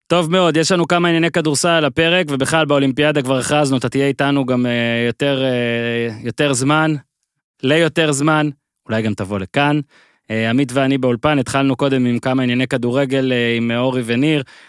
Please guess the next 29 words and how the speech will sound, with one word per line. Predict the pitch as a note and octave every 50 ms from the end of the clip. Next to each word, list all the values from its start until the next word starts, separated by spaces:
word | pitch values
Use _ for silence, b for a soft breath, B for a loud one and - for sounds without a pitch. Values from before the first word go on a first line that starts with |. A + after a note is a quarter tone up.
| B B A2
גלשנו | A2 B2 B2+ C#3+ D#3+ D#3+ D3 - E3 D3+
לכמה | C3+ B2+ - D#3 D3+ D3 C#3+
עניינים | C#3 C3+ C#3 C#3+ C#3
אולימפיים | C3+ C3+ C#3 C3 - C3 A#2+ B2+
עד | - C#3 C#3+ C3
שאתה | - C#3+ A#2+ C3+
מתחבר, | A#2+ A#2 - - - A#2 A#2+ D3+ D#3 C3+
ובינתיים, | B2 A2 G#2+ A2+ A2+ G#2 - D#3 D#3+ D#3+ D#3 D3+ D3 C3+ B B B B B B B B
אה, | A#2+ A#2 A#2+ A#2+ A#2 A#2 A2+ A2+ A2+ A2+
אנחנו | A#2 A2+ A2+ - C3
אין | C#3
מה | E3+ E3
לעשות, | C3 B2 G#2 A2+
אנחנו | G#2+ A2+
עושים | A2 - C#3 C#3+
את | C#3
זה | C3+
במין, | B2+ B2+ A#2+ B2 B2 A#2+ A#2+
אה, | A#2 A#2 A2+
גל | G#2+ B2+ C3 C3 C3 C3
ירוק, | A#2+ A2+ B2 C#3+ C#3+ A#2+ - B2
או | A2 G2+ - -
קו | C3 B2+ A#2+ A2+
חם, | - - C3+ C#3 C3 A#2 G#2+
או | G#2+ A2+
איך | C3 -
שתרצה | - D3 A#2+ - B2+
לקרוא | A2+ - - C#3+ D3+
לזה, | D#3+ D#3 E3+ F3+